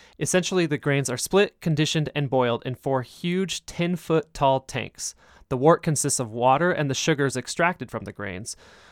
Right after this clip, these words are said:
What remains of the grains is then separated, and Rivertown Brewery gives it to a nearby farmer who feeds it to his livestock. The wort is then combined with yeast, which then eats the sugars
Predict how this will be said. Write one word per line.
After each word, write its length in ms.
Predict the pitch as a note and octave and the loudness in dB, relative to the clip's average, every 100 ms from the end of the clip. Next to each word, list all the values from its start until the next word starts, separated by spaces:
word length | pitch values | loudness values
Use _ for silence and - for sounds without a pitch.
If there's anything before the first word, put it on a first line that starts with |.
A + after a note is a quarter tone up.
| - - | -10 2
What 160 | C#3+ | 4
remains 340 | C#3 C#3+ F3 F3+ | 4 4 2 2
of 60 | |
the 80 | F3+ | -2
grains 360 | D3+ C#3 C3+ C3 | 0 0 0 -2
is 140 | A#2 | -2
then 160 | C3+ C3 | -2 0
separated, 640 | - D#3+ C#3+ A#2+ A2 A#2+ | 2 2 2 0 -2 -4
and 160 | C3 B2 | -6 -4
Rivertown 460 | C3+ D3+ E3+ D#3 | -2 -2 0 0
Brewery 460 | C#3+ C3 B2+ A#2 A#2 | 0 0 0 0 -4
gives 260 | A#2 C3+ B2 | -4 -4 -4
it 100 | - | -6
to 120 | C3 | -6
a 60 | A#2 | -4
nearby 400 | A#2+ B2 C3 C3+ | -4 -2 -2 -2
farmer 420 | - A2 A2 A2+ | -2 -2 -2 -4
who 160 | A#2+ | -4
feeds 240 | A#2 A#2+ A2+ | -6 -6 -6
it 100 | - | -8
to 100 | B2 | -8
his 120 | G#2+ | -8
livestock. 640 | G2+ G2 - - - - _ - - - _ | -8 -8 -8 -8 -10 -14 _ -20 -20 -20 _
The 80 | C#3 | -2
wort 300 | B2+ G3+ G#3+ | 8 8 8
is 100 | D#3+ | 4
then 140 | D#3+ | 2
combined 360 | D3+ C#3 C3+ C3+ | 0 2 2 2
with 200 | B2 G#2+ | -4 -6
yeast, 420 | A#2+ G#2+ - - - _ _ _ | -8 -6 -8 -12 -16 _ _ _
which 260 | C3+ C3+ A#2 | -6 -6 2
then 200 | D#3 F3+ | 4 4
eats 260 | D#3+ D3 | 0 -4
the 80 | - | -6
sugars 420 | - D3+ B2+ C3 | -4 -2 0 -2